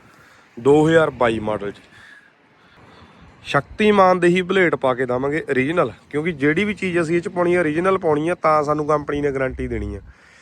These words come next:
ਕੰਪਨੀ ਵੱਲੋਂ ਸਕੀਮ ਆਈ ਹੋਈ ਹੈ, ਜੇ ਅਸੀਂ origignal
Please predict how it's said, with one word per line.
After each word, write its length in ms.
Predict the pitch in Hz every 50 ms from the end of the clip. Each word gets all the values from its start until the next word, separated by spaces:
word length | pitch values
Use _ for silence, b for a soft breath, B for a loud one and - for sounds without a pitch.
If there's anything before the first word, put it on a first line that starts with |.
| b b b _
ਕੰਪਨੀ 340 | - 135 131 - - 147 147
ਵੱਲੋਂ 220 | 143 160 180 -
ਸਕੀਮ 360 | - - - 151 147 147 147
ਆਈ 120 | 147 147 143
ਹੋਈ 140 | 147 147 147
ਹੈ, 80 | 156 151
ਜੇ 180 | 139 143 147
ਅਸੀਂ 140 | 147 139 156
origignal 400 | 143 139 139 147 170 190 185